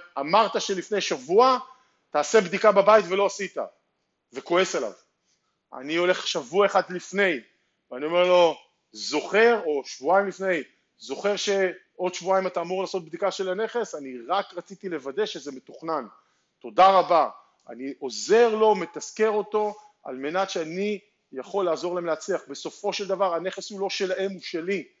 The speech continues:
ויש לי את כל האינטרס שהחברת ניהול נכס תצליח, כי אם היא תעשה עב-, תעשה עבודה טובה, אני ארוויח מזה.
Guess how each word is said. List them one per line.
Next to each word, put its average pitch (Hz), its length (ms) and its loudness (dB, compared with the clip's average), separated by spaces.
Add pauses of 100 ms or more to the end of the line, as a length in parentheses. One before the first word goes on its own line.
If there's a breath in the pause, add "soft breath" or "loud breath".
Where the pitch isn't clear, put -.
(400)
ויש 170 160 -8
לי 185 60 -2
את - 60 -16
כל 233 260 2
האינטרס 214 540 2
שהחברת 160 800 -2
ניהול 190 200 -4
נכס 175 240 -8
תצליח, 185 440 -2
כי 156 200 -8
אם 160 80 -6
היא 180 100 -8
תעשה - 340 -4
עב-, 165 200 -2
תעשה 170 400 -6
עבודה 165 280 -4
טובה, 175 320 0 (460)
אני 165 360 -2
ארוויח 117 380 -6
מזה. 90 240 -20